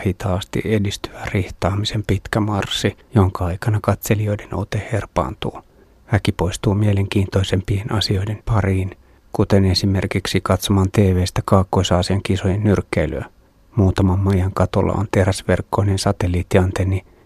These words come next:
ja läheltä kuuluu selostajan pajatusta. Yleisö ehtii vaihtua kokonaan ja uudet ihmiset tulevat tutkailemaan puuhailuani. Joukossa on viisikymppinen mies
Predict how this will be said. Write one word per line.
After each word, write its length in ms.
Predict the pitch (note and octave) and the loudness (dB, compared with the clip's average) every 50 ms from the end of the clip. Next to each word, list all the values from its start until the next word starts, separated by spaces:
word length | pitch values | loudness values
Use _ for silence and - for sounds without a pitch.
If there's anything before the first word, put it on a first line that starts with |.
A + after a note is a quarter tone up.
| _ _ _ - | _ _ _ -2
ja 120 | - G2+ F#2+ | 0 0 2
läheltä 300 | F#2 E2 - - - - - | 0 0 -2 -4 -8 -6 0
kuuluu 360 | - A2 G#2 G#2 G#2 A2 G#2 | 2 2 2 2 0 -2 -2
selostajan 560 | - - E2 E2 E2 - - - G2 F2+ - - | -2 0 2 0 0 0 0 -2 -4 -2 -4 -4
pajatusta. 640 | G2 F2+ E2+ D#2+ - - - - - - - - - _ _ _ _ _ _ _ _ _ _ _ _ _ _ _ _ _ _ _ _ _ - | -4 -4 -4 -6 -8 -8 -10 -10 -8 -10 -10 -12 -12 _ _ _ _ _ _ _ _ _ _ _ _ _ _ _ _ _ _ _ _ _ 0
Yleisö 520 | A2+ G2+ F2+ F#2 E2+ E2 D#2+ - - F#2 F2 | 2 2 4 4 2 2 0 0 2 2 2
ehtii 480 | D#2+ - - - - - G2 F2+ F2+ | 0 0 -6 -8 -6 -4 -2 0 0
vaihtua 460 | F#2 F#2 F2+ F#2 - - - - F#2+ - - | 2 2 2 2 0 -2 -2 -4 -4 -2 0
kokonaan 580 | - G2 F#2+ - - F#2 G2 F2+ F#2+ F#2+ F#2+ - - - - - - - | 2 2 2 2 0 -2 0 0 -2 -2 -2 -4 -8 -18 -20 -18 -6 0
ja 100 | G#2 G2 | 2 2
uudet 340 | G2 F#2+ F2+ F2+ G2+ G2 - - - | 4 4 2 2 0 -2 -4 -2 -2
ihmiset 420 | G2+ - - G#2+ - - F#2 - - | 0 0 0 0 0 0 -2 -2 0
tulevat 340 | - G#2 G2 F#2+ G#2 F#2+ - - | 0 2 2 2 0 0 -2 0
tutkailemaan 640 | G#2+ F#2+ - - - F#2 F#2 F#2+ G2 F#2+ F#2 F#2 F#2+ - - | 0 0 0 0 0 0 0 0 0 0 0 0 0 0 2
puuhailuani. 720 | F#2+ E2+ - - - - E2 - C2+ - A#1+ - - - _ _ _ _ _ _ _ _ _ - | 2 0 0 -2 -2 -2 -2 -2 -2 -2 -2 -4 -6 -10 _ _ _ _ _ _ _ _ _ 4
Joukossa 500 | - F#2+ F#2 F2+ - - - - - F2 | 6 6 6 4 2 0 0 0 2 2
on 100 | F#2 F#2 | 2 2
viisikymppinen 800 | F#2 F#2 F#2 F2 - - - - G2+ F#2+ - - - G2+ G2+ G2 | 2 2 2 2 0 0 0 2 0 0 0 -2 -2 0 2 2
mies 400 | F#2+ F#2+ F#2 F#2 F#2 - - | 2 2 2 2 0 -2 -4